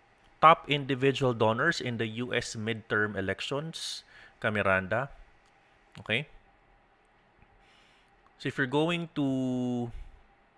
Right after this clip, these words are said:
Okay, I'm going to take a look for that in the meanwhile. Okay?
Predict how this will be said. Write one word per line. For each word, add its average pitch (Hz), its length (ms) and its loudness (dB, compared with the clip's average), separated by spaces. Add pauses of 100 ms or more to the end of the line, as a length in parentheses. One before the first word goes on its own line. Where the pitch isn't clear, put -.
(480)
Okay, 107 160 -10
I'm 107 160 -6
going 131 320 -4
to 123 100 -6 (160)
take 127 240 -8
a 117 60 0
look 117 240 -4
for 107 180 -4
that 110 300 0
in 104 160 -6
the 98 80 -6
meanwhile. 104 920 -4 (920)
Okay? 104 420 -2